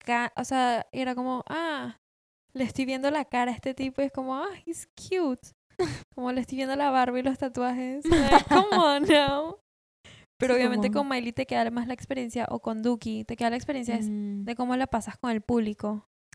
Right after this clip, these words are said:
Speaker 1: Porque no estás
Speaker 2: Claro.
Speaker 1: viéndolo a él, estás viendo lo que dicen las pantallas y la energía del público.
Speaker 2: Sí.
Speaker 1: Que por eso también, obviamente, te emocionas.
Speaker 2: Sí, y la música, obviamente.
Speaker 1: Sí,
Speaker 2: <laughs>
Speaker 1: pero me acuerdo que con Duki, eh,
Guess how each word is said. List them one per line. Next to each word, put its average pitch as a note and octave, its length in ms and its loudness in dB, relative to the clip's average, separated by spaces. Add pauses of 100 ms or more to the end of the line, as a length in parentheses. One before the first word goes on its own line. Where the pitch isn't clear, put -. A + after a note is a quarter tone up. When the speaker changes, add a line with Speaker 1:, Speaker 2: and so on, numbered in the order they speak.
(320)
Speaker 1:
Porque - 160 0
no G#3 140 4
estás G3+ 140 2
Speaker 2:
Claro. G3 180 2
Speaker 1:
viéndolo A#3+ 440 2
a A3 140 4
él, A3+ 160 -2
estás G#3+ 240 -4
viendo A3 220 0
lo A3+ 80 -2
que A#3 100 -4
dicen A3 260 -4
las G#3 120 -8
pantallas G#3+ 800 -2
y B3+ 120 -2
la A#3 100 0
energía A3 420 0
del G3 120 0
público. G#3 720 -2
Speaker 2:
Sí. F#3+ 420 -2
Speaker 1:
Que G#3 100 -4
por G#3+ 120 -2
eso G#3+ 100 -12
también, G#3+ 360 -4
obviamente, G3+ 360 -2
te G#3 80 -6
emocionas. G#3 680 -6 (180)
Speaker 2:
Sí, F#3 480 -6
y G3 40 -10
la F#3 100 -4
música, F#3 480 -4
obviamente. F#3 360 -6
Speaker 1:
Sí, G#3+ 360 -2
Speaker 2:
<laughs> A3 240 2
Speaker 1:
pero G#3+ 500 2 (580)
me G#3+ 80 -4
acuerdo A3 260 0
que A3+ 120 -4
con A#3+ 180 -2
Duki, A#3 460 -2 (580)
eh, - 80 -10